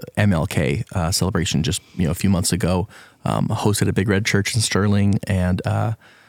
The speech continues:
uh, Pastor Jeff, who's there, you know, uh, a person who is a, a, a champion for letting others have platform, which is, I appreciate about him. Um, and, and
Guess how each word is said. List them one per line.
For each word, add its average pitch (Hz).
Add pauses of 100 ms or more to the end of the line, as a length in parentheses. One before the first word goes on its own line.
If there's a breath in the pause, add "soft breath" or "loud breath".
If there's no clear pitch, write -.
(160 soft breath)
uh, -
Pastor -
Jeff, 90
who's 98
there, 92
you 101
know, 104
uh, 82 (180)
a -
person -
who 95
is 95
a, 98 (460 soft breath)
a, - (180)
a 104
champion 104
for 101
letting 101
others 92
have 90
platform, 110 (100)
which 104
is, 95
I 85
appreciate 92
about 98
him. 107 (400 loud breath)
Um, 69 (120)
and, 104 (640)
and 98